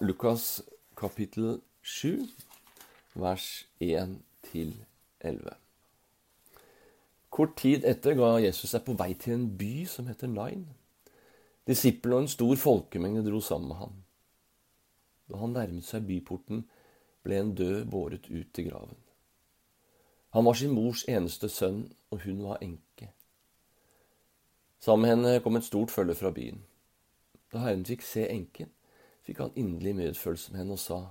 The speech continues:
«Gråt ikke.» Så gikk han bort og la hånden på båren. De som bar den, stanset, og han sa, «Du unge mann, jeg sier deg, stå opp.»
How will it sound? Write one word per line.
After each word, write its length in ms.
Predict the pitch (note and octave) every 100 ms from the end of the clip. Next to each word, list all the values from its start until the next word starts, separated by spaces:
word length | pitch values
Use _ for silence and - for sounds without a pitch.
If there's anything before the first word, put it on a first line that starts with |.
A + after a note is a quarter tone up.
| - _ _ _ _ _ _ -
«Gråt 320 | F#2 A2+ -
ikke.» 300 | C#3 - F#3 _ _ _ _ _ _ _ _ _ _ _ _ -
Så 140 | A#2+
gikk 180 | A#2 A#2+
han 140 | C3 A#2+
bort 320 | D#3 - - - - _ _
og 140 | G2+ G#2+
la 80 |
hånden 400 | F#2 F2+ F2 F#2+
på 80 | G2+
båren. 320 | F#2 E2+ F2+ - _ _ _ _ _ _ _ _ _ _ _
De 80 | G2+
som 240 | F#2 A2 G2
bar 240 | E2+ E2+
den, 160 | A2+ G2+ G2 _ _ _
stanset, 880 | - - G2+ E2+ D#2 - G#2+ - - _ _ - - _ _ _
og 140 | G2 G2+
han 80 | G2+
sa, 480 | - F#2+ F2+ F#2 - _ _ _ _ _ _ -
«Du 140 | A#2+
unge 260 | C#3+ A2+ A#2+
mann, 360 | A#2+ C3+ A#2+ G#2+ G#2
jeg 160 | A2+ B2+
sier 260 | A2+ F2+
deg, 360 | G2+ B2 - _ _
stå 380 | - - B2 C3 F3+ F#3+
opp.» 240 | -